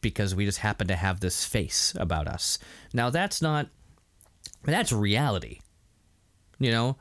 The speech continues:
we could be thinking about, like, "Oh, when I get home, I'm gonna ha-, I'm gonna sit down in my easy chair, put my feet up, and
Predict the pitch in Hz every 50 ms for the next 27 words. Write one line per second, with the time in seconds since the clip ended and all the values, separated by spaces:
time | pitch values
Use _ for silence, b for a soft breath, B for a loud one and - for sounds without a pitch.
0 | b b - 139 - 180 147 156 139 - - 156 139 147 131 123 131 123 117 82
1 | 120 113 110 - - - 147 147 117 98 92 92 107 107 104 101 95 101 98 90
2 | 95 131 147 143 143 147 135 113 110 104 104 98 92 92 95 101 - - 101 98
3 | 87 80 82 95 B B B B B B B B - - 110 - - 107 98 98
4 | 95 95 95 95 120 135 127 131 117 - - 123 117 117 117 117 117 113 - -
5 | - 104 104 95 - - 131 123 120 113 113 117 - - 92 85 85 82 87